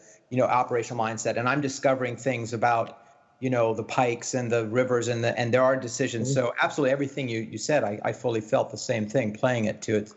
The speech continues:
Speaker 1: to its credit. But, um, for my operation games, Wilderness War, French and Indian War, and, um, and now the, the medieval setting
Speaker 2: Mm-hmm.
Speaker 1: game,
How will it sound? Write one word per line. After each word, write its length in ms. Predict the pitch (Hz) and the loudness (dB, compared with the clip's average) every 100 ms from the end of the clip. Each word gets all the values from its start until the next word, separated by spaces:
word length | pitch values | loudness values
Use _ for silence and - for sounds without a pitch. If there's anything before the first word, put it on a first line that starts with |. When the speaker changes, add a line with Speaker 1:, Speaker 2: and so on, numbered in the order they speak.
| - | -4
Speaker 1:
to 100 | 113 | -4
its 140 | - | -4
credit. 420 | - 123 90 - - - - - - | -2 0 0 -4 -16 -16 -16 -16 -2
But, 300 | 147 165 - - - _ - | 2 2 2 -12 -20 _ -2
um, 380 | 143 143 143 - - _ | 2 2 0 -6 -16 _
for 260 | - 151 147 | -6 0 2
my 300 | 151 185 185 | 4 2 2
operation 360 | 170 147 147 | 0 -2 -2
games, 200 | 139 135 | -4 -4
Wilderness 460 | 127 143 151 147 - | -2 0 0 -4 0
War, 240 | 139 139 | 2 2
French 300 | 139 143 135 | 2 -2 -2
and 60 | 135 | -2
Indian 300 | 143 143 131 | 0 0 2
War, 400 | 127 123 123 - | 2 2 0 -2
and, 440 | 127 123 123 120 120 | -2 0 0 -4 -4
um, 560 | 123 117 113 113 113 107 | 0 2 2 0 -4 -2
and 160 | 120 117 | -2 2
now 260 | 117 117 | 4 2
the, 260 | 113 113 - | 4 2 0
the 80 | - | -2
medieval 600 | 110 123 160 135 120 - - - | 2 4 6 6 2 0 -10 -14
setting 380 | - 135 120 113 | 2 2 4 4
Speaker 2:
Mm-hmm. 40 | |
Speaker 1:
game, 220 | 117 117 | 2 0